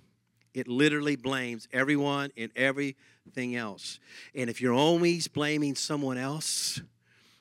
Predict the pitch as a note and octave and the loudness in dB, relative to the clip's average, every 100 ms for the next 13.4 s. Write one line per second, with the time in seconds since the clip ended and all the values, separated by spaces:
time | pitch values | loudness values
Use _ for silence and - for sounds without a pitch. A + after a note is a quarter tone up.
0 | _ B2 A2+ A2+ A2 - B2+ G#2 E2+ - | _ -4 -2 -4 -8 -8 -8 -10 -12 -16
1 | - _ _ B2 A#2 A#2 A2+ A2 B2 G#2 | -18 _ _ -6 -4 -2 -4 -2 -2 -2
2 | D#2 _ _ _ _ _ C3 B2 A#2 A2 | -8 _ _ _ _ _ -4 -2 -2 -4
3 | G#2+ G#2 A#2+ - - _ _ A#2+ B2+ - | -8 -10 -10 -14 -20 _ _ -10 -8 -6
4 | C3+ - G2 F#2+ _ _ B2+ A#2 A#2 G2 | -8 -8 -14 -16 _ _ -10 -4 -4 -6
5 | F#2 F2+ _ _ - C3 - A#2+ A2 G#2+ | -12 -14 _ _ -8 -6 -4 -6 -6 -6
6 | G2 F#2 - D3+ D#3 - - A2+ - - | -8 -8 -4 -2 -2 -2 -6 -10 -12 -20
7 | _ - C#3 B2 A2+ G2+ G2+ F#2 - - | _ -8 -4 -4 -6 -8 -10 -14 -20 -20
8 | - B2+ B2 C3+ A2 - - C3+ A3 - | -10 -4 -2 -2 -4 -4 -6 2 4 6
9 | F#3 D#3 D3 D3+ B2+ A2 D3+ E3+ - G3+ | 4 2 0 -2 -4 0 4 4 6 6
10 | G3 F3 D3 C#3 C#3+ B2+ A#2+ G#2 - - | 6 4 4 2 2 -2 -2 -6 -16 -8
11 | C#3 F3 G#3+ A#3 F3+ F#3+ G#3 G3+ F3 E3 | 2 8 8 8 6 4 4 4 2 -2
12 | D3+ C#3 - D3 E3 G#3+ G3+ F#3+ F3 F#3+ | -2 -2 -4 4 8 10 8 4 8 8
13 | A3+ F#3+ F#3+ F3+ | 8 6 4 2